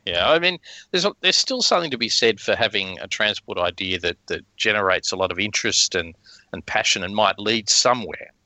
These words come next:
You know, so the idea of a, of, you know, the monorail, it was a bit of a silly thing, but it was an investment in transit in a city, and, and it probably helped to, to bring the tram back, for example. But the elevated bus, I think,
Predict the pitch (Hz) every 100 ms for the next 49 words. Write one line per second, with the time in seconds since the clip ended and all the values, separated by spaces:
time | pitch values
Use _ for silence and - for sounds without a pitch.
0 | _ - 87 107 - 117 131 123 117 104
1 | 98 95 90 - - - - 90 - -
2 | 101 95 92 101 98 95 90 87 90 98
3 | 95 - - 131 104 - 196 113 107 104
4 | 110 - 120 101 127 - 113 92 101 95
5 | - 101 98 95 95 90 - 107 104 101
6 | 95 92 - - - 143 147 - 131 117
7 | 110 110 98 107 98 - - 98 90 87
8 | - - 92 90 _ - 98 95 90 90
9 | - 98 92 90 90 - - - 80 -
10 | 80 80 - - 107 - - - - -
11 | - 107 139 147 131 107 101 113 110 -
12 | 95 - - 98 95